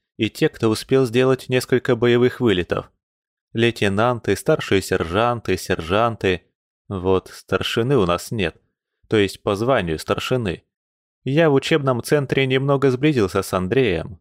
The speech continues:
да, пожалуй, и всё. Даже с ребятами, которыми бегал по утрам, боксировал и боролся по вечерам, старался не сходиться по душам. Что такое терять своих, уже и так знаю по прежней реальности.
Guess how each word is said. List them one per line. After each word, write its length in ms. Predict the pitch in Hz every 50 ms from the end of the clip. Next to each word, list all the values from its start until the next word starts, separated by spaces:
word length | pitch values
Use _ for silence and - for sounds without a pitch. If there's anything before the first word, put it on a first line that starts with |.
| _ -
да, 280 | 90 92 85 92 104
пожалуй, 540 | - - 98 85 87 107 113 101 90 87 80
и 40 | 80
всё. 440 | - - - - 92 92 98 92 - _ _ _ _ _ _ _ _ _ _ _ _ _
Даже 300 | - 123 165 160 147 156
с 100 | - -
ребятами, 600 | - 135 127 117 131 151 151 - - 110 95 87
которыми 540 | 80 - - 95 - - 113 - 101 90 90 87
бегал 360 | 85 117 123 113 107 98 -
по 160 | - 95 92
утрам, 480 | 90 - - - 120 127 123 104 87 - _ _ _ _
боксировал 800 | 107 98 107 98 - - - - 139 139 131 127 113 107 98 92
и 80 | 95 87
боролся 420 | - 95 95 123 135 - - 101
по 120 | - -
вечерам, 600 | 90 82 85 - - 107 104 113 117 120 113 95 _ _ _ _ _ _
старался 520 | - - - 143 135 139 135 127 - 143
не 120 | 135 135 127
сходиться 540 | - - - 147 139 131 107 - - - 92
по 140 | - 98
душам. 460 | 95 110 113 - - 104 82 78 - - _ _ _ _ _ _ _ _
Что 260 | - - - 170 160
такое 400 | - 156 139 - - 151 143 131
терять 380 | - - 135 127 143 131 120
своих, 840 | - - - - 98 104 101 101 104 117 123 110 92 - - - -
уже 520 | - 101 90 87 92 98 95 92 90 92
и 20 | 92
так 340 | - - - 127 117 95
знаю 360 | 87 87 101 113 117 101 87 -
по 100 | 95 90
прежней 460 | - - 127 117 101 - 98 90 87
реальности. 680 | 107 120 123 117 95 87 85 - - - 78 -